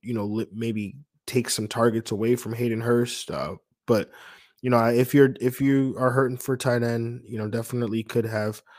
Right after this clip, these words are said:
worse options than Hayden Hurst. I think Samaje Perine, you know, is, he's obviously gonna get the start this week. Um, he's an R B one option. I think despite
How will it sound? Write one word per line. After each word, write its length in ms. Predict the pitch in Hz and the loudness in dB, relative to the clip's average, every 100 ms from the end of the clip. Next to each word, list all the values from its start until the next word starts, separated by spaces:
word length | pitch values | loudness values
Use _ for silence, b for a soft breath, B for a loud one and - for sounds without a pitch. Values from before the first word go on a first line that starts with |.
| b b b | b b b
worse 280 | - 120 120 | 4 4 4
options 400 | 110 110 - 110 | -2 -4 -6 -4
than 100 | 113 | -4
Hayden 300 | 113 117 107 | -2 0 0
Hurst. 340 | 117 123 120 - B B B B _ _ _ _ _ - | 4 4 4 -6 B B B B _ _ _ _ _ 6
I 40 | |
think 120 | 160 | 8
Samaje 400 | - 147 143 139 | 10 10 10 10
Perine, 720 | 123 143 135 135 127 123 120 - _ _ - | 8 6 8 8 8 6 0 -8 _ _ 2
you 100 | 123 | 4
know, 180 | 117 | 6
is, 140 | 117 123 | 4 0
he's 160 | 131 135 | 2 6
obviously 400 | 131 131 127 131 | 8 6 2 0
gonna 140 | 120 | 0
get 160 | 117 127 | -2 -4
the 80 | 117 | -6
start 320 | - 120 120 | -2 -2 -2
this 240 | 117 - | -6 -2
week. 320 | 120 117 113 _ B B B B B _ - | 0 0 -2 _ B B B B B _ -14
Um, 360 | 104 101 95 98 _ _ _ _ - - | -10 -8 -10 -12 _ _ _ _ -14 -2
he's 160 | 139 135 | 2 6
an 60 | |
R 120 | 131 | 8
B 120 | 123 123 | 8 4
one 180 | 123 | 4
option. 460 | 117 123 120 127 120 | 4 2 2 0 0
I 100 | 117 | -2
think 460 | - 120 117 110 - | -2 -2 -4 -8 -6
despite 640 | 113 - - - 120 117 | -2 0 0 0 0 0